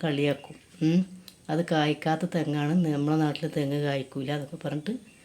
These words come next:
കളിയാക്കും. എനിക്ക് ഭയങ്കര സങ്കടമായി. അങ്ങനെ ഞാൻ പറഞ്ഞ്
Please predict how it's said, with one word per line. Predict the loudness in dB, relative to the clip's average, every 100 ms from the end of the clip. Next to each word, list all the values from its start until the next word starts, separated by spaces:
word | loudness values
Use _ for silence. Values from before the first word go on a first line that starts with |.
| -20 -20 -20 -18 2
കളിയാക്കും. | 6 6 4 -4 -4
എനിക്ക് | -4 2 4
ഭയങ്കര | 4 4 2
സങ്കടമായി. | 2 2 0 -2 -4 -10 -14 -6
അങ്ങനെ | -2 2 4
ഞാൻ | 4 2
പറഞ്ഞ് | 2 4